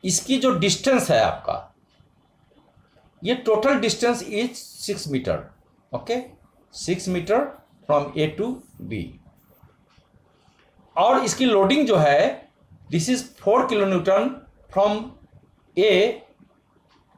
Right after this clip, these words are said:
distance is one meter,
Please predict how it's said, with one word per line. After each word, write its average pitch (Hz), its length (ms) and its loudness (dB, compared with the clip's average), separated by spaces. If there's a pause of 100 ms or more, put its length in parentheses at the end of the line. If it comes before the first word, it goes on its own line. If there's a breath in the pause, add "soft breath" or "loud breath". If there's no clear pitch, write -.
(1500)
distance 214 460 0
is 196 200 -6
one 202 180 4
meter, 185 380 2